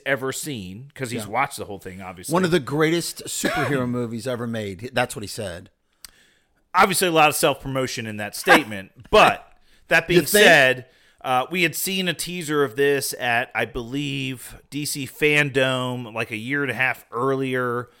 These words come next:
Speaker 1: Uh, this movie had been pushed and delayed, as, as we've talked about in the past.
Speaker 2: Yeah, big
Speaker 1: Um,
Speaker 2: time.
Speaker 1: But, and we know there's a lot of changes coming to this movie, uh, just because Kevin Feige taking over and revamping the D C universe.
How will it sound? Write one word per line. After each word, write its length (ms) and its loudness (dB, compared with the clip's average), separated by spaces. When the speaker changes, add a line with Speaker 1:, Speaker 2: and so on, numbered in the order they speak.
Speaker 1:
Uh, 200 -2
this 180 -6
movie 240 -2
had 180 -2
been 140 -10
pushed 380 -2
and 100 -8
delayed, 480 -2
as, 380 -8
as 260 -8
we've 160 -8
talked 240 -6
about 220 -8
in 40 -18
the 60 -16
past. 560 0
Speaker 2:
Yeah, 160 0
big 200 2
Speaker 1:
Um, 60 2
Speaker 2:
time. 340 -2
Speaker 1:
But, 340 2
and 300 0
we 120 -2
know 200 8
there's 180 2
a 60 2
lot 220 4
of 80 -6
changes 440 -4
coming 280 -6
to 100 -12
this 300 -6
movie, 600 -8
uh, 240 -4
just 280 -12
because 300 -4
Kevin 300 -6
Feige 360 -4
taking 340 -10
over 240 -8
and 100 -14
revamping 640 -10
the 80 -10
D 160 -12
C 160 -10
universe. 640 -8